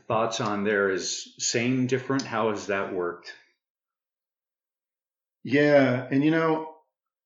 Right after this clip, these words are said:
Speaker 2: that's serving in the local church,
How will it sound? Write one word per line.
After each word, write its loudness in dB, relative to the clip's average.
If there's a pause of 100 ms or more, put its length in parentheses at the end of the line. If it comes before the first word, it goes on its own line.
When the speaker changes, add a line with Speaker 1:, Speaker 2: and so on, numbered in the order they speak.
(1000)
Speaker 2:
that's 0 (1200)
serving 4
in 2
the -2
local 0
church, -2